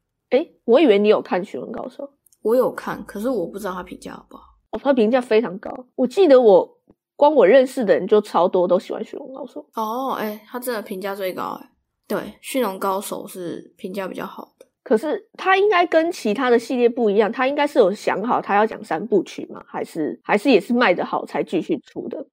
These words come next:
Speaker 2: 可是，可是其实，可是其实，《驯龙高手》一跟二的评价很好，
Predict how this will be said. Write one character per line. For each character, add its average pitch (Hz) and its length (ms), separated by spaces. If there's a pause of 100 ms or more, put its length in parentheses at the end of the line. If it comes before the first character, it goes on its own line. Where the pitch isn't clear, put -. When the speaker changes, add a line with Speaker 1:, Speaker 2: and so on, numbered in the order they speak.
(540)
Speaker 2:
可 220 140
是， 262 80 (360)
可 - 140
是 320 160
其 214 300
实， 214 460
可 - 160
是 262 140
其 262 200
实， 208 140
《驯 247 180
龙 214 140
高 208 200
手》 202 180
一 190 120
跟 196 180
二 202 180
的 170 400
评 185 180
价 190 160
很 190 200
好， - 320